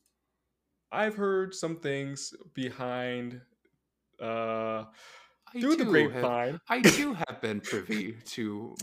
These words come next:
Speaker 1: Yeah.
Speaker 2: behind the scenes conversations about this book
Speaker 1: Yeah,
Speaker 2: that
Speaker 1: so
Speaker 2: have
Speaker 1: I know
Speaker 2: re-sparked my interest after my initial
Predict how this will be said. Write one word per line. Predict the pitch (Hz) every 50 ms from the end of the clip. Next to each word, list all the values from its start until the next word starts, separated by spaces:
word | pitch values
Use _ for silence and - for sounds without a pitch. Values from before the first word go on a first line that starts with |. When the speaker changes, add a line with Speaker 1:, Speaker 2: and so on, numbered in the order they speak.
| - - _ -
Speaker 1:
Yeah. | 180 180 160 147
Speaker 2:
behind | 139 123 120 151 160 165 165
the | 165
scenes | - - 160 151 143 127
conversations | - - 147 139 135 127 - - 110 104 95 110 101 98
about | 95 - 104 - -
this | 101 101 -
book | - 104 120 175 180 - - _ _ _
Speaker 1:
Yeah, | - 139 160 156 147 117 101 98 - -
Speaker 2:
that | -
Speaker 1:
so | - 185 160
Speaker 2:
have | 156 139
Speaker 1:
I | 156 202
know |
Speaker 2:
re-sparked | 208 208 196 190 196 196 180 170 156 - -
my | 220 220 220
interest | 202 214 254 247 - - - 110 107 104 - - - - - _ _ _ - -
after | 131 131 - - 147
my | 131 131 123
initial | 123 117 117 123 143 165 - - 160 151 151 151 151 151 151